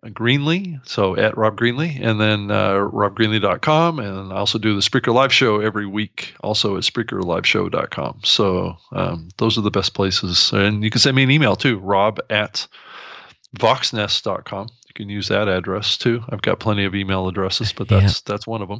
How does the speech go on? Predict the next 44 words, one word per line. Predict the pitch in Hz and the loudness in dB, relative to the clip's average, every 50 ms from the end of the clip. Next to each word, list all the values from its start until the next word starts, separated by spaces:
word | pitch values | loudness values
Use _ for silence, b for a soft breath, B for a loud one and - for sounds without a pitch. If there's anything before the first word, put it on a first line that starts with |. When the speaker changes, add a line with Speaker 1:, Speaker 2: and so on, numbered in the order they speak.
| - _ | -8 _
Speaker 2:
You're | 107 95 98 98 98 | 0 2 4 4 4
the | 92 92 90 | 4 4 4
man | 95 95 95 95 | 4 4 4 4
of | 95 92 90 | 4 4 2
a | 85 | 2
hundred | 85 95 90 90 90 92 | 2 2 2 4 2 2
email | 95 95 92 87 85 | 4 4 4 4 4
addresses, | 82 - - 78 80 - - 73 78 78 - | 2 2 0 -2 -2 0 0 -2 -2 -2 -2
and | 80 82 | -2 -2
of | 82 - | -2 -2
course, | - 90 85 80 - - | 0 0 0 0 0 0
Speaker 1:
Right. | - 87 87 87 - _ _ | 0 0 0 0 -2 _ _
Speaker 2:
I'm, | |
I'm | 95 98 98 104 - - - | 2 2 2 2 0 2 2
at | 92 92 87 - _ | 2 2 2 -2 _
Geek | - 110 95 - - - | -8 -6 -6 -6 -4 0
News | 87 87 85 85 85 82 82 | 2 4 4 4 4 4 2
on | 76 71 80 82 80 82 | 2 4 4 4 2 0
Twitter, | 82 - - 90 90 90 85 82 - - | -2 0 2 2 4 4 2 0 -4 -2
and, | - 90 87 82 87 - | 2 2 2 2 0 0
uh, | 85 85 87 - - - | 0 0 0 0 -2 -2
everyone, | - 104 101 101 90 | -2 0 2 2 2
thanks | - - 95 - | 2 0 0 0
for | - 87 | -2 0
hanging | 87 104 101 98 104 | 0 2 2 4 4
out. | 127 151 202 - - - - - - | 4 4 4 2 -2 -10 -16 -12 -6
And | - 101 | 0 0
again, | 107 110 107 104 101 | 2 4 4 2 2
Tom, | - - - 113 113 113 110 110 | 0 0 0 2 2 4 4 2
if | 98 - - | 0 2 2
you're | 104 95 90 | 2 2 2
continuing | - - 95 - 113 107 104 101 | -2 -6 -2 2 2 4 4 4
to | |
watch, | 107 110 110 107 - | 4 4 2 2 0
thanks | - 107 104 - | 0 -2 -2 0
for | - 98 | -4 -4
coming | - - 101 98 | -2 0 2 4
on | 104 104 104 | 4 4 4
today. | - 110 113 110 113 113 b b b b b b b b b b b b b b | 4 2 4 4 2 0 b b b b b b b b b b b b b b
And, | - 92 95 95 | 2 4 4 4
Speaker 1:
Yeah, | 104 | 4
Speaker 2:
uh, | 101 | 4
Speaker 1:
thanks, | 101 98 95 95 | 4 4 4 4
Speaker 2:
we'll, | 104 | 2